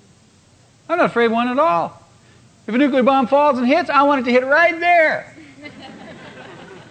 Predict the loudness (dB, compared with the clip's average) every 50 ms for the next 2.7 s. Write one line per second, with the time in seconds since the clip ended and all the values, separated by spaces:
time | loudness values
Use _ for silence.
0 | -20 -20 -20 -20 -20 -20 -20 -20 -20 -20 -20 -20 -20 -20 -20 -20 -20 -20 -20 -20
1 | -20 -20 -20 -20 -20 -20 -18 _ -2 0 2 4 2 2 2 -2 0 0 2 2
2 | 2 2 0 0 0 0 2 2 2 2 2 0 -4 -8